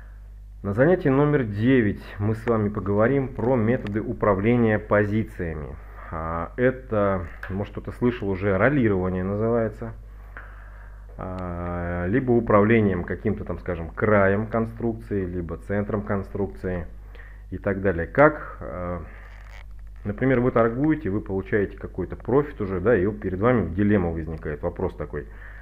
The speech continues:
Вот есть текущая прибыль какая-то, как вот её мне либо закрыть, либо можно сохранить, скажем, половину прибыли, да, но дать себе шанс, а, чтобы, а, прибыль росла дальше.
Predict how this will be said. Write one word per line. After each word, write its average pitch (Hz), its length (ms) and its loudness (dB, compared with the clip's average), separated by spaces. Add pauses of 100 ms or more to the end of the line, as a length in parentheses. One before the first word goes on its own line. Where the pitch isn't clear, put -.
(160)
Вот 82 160 -8
есть 156 200 4
текущая 117 460 -2
прибыль 113 400 0
какая-то, 80 520 -6
как 135 240 -2
вот 110 140 -4
её 101 180 4
мне 92 300 0 (240)
либо 123 280 2
закрыть, 131 480 4 (300)
либо 127 280 2
можно 120 320 2
сохранить, 147 560 2
скажем, 92 280 -2
половину 104 440 4
прибыли, 87 400 0
да, 117 160 6
но 110 160 2
дать 107 220 2
себе 90 200 -6
шанс, 120 320 2 (720)
а, 80 260 -4
чтобы, 95 680 2 (260)
а, 80 200 -8
прибыль 98 340 0
росла 90 340 2
дальше. 98 440 0